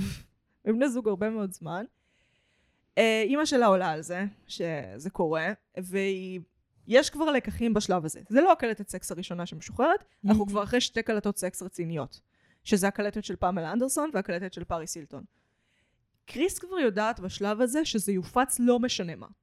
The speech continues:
Speaker 2: מהמם.
Speaker 1: אוקיי? השאלה אם היא תקבל כסף או לא תקבל כסף.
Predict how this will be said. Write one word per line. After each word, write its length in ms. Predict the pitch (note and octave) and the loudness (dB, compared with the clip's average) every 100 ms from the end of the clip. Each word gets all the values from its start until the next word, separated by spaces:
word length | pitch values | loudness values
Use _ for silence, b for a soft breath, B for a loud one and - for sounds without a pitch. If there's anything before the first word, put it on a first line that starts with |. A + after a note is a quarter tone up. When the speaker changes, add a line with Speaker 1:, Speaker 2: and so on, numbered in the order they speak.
| _ - | _ -2
Speaker 2:
מהמם. 440 | A3 G#3+ G3+ G3+ C#4 | 0 2 0 -4 -6
Speaker 1:
אוקיי? 300 | A3 B3 C#4 F4+ _ _ _ - | -2 2 2 0 _ _ _ -4
השאלה 460 | G#3+ A3+ G#3+ C4+ | 0 2 4 4
אם 120 | D4 B3+ | 4 2
היא 120 | A#3 | -2
תקבל 340 | G#3+ - G#3 F3 | -6 -8 -8 -4
כסף 380 | F#4 F#4+ G#4+ - - | -2 0 0 0 2
או 60 | |
לא 120 | B3 | 2
תקבל 340 | A3 G3+ E3 D3 | 2 -4 -10 -14
כסף. 260 | - - - | -16 -18 -18